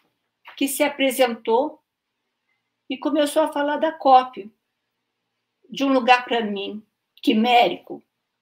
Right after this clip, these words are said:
onde poderia aliar meus conhecimentos de matemática e economia. E foi assim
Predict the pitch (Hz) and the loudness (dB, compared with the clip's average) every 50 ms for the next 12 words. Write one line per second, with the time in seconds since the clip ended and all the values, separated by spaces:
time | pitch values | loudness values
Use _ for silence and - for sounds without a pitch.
0 | _ _ - 277 247 233 - - - - 240 220 233 226 220 240 247 240 233 220 | _ _ -10 -8 -8 -6 -8 -8 -2 -2 0 2 2 2 2 0 -2 0 0 0
1 | 220 208 202 202 196 190 190 190 - - _ _ _ _ _ _ _ _ - 226 | 0 -2 -2 2 2 2 2 2 -2 -10 _ _ _ _ _ _ _ _ -2 0
2 | 254 285 277 - - 277 269 277 269 - - 262 233 220 208 214 220 - - 220 | 0 0 0 -2 -4 -4 -4 -4 -4 -6 -6 -6 -6 -8 -10 -10 -14 -14 -12 -10
3 | 220 220 220 226 226 226 - 233 226 226 240 254 302 294 302 - - - - 214 | -8 -6 -4 -4 -6 -4 -6 -6 -4 -4 -2 -2 -2 -4 -6 -8 -14 -12 -12 -14
4 | 220 - _ _ _ _ _ _ _ - - 233 240 240 240 - 240 240 - 247 | -14 -14 _ _ _ _ _ _ _ -10 -8 -6 -6 -6 -8 -10 -12 -10 -10 -10
5 | 226 202 175 180 - - 214 220 226 - _ _ _ _ _ _ _ _ _ _ | -10 -10 -10 -10 -12 -14 -14 -14 -16 -18 _ _ _ _ _ _ _ _ _ _
6 | _ _ _ _ _ _ _ _ _ _ _ _ _ _ _ _ _ _ _ - | _ _ _ _ _ _ _ _ _ _ _ _ _ _ _ _ _ _ _ -4
7 | 330 277 - - 330 311 311 311 311 311 - - 294 330 349 - _ | -4 -4 -2 -2 0 2 2 2 0 -2 -6 -4 -4 -4 -4 -6 _